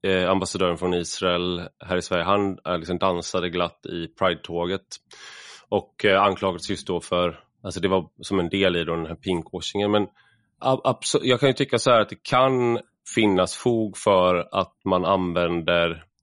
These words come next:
m-, man är bara opportunist så att säga, att man försöker att använda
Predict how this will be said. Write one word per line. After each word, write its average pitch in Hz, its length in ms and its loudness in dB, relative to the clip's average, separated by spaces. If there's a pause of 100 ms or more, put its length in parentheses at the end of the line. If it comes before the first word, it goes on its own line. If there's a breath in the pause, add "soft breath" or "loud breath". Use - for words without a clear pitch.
(340)
m-, 90 540 -6
man 92 300 0
är 90 140 2
bara 85 320 2
opportunist - 760 -2
så - 120 0
att 95 100 -2
säga, 90 260 4
att - 160 -4
man 85 220 -2
försöker 92 480 -2
att - 140 -6
använda 85 720 0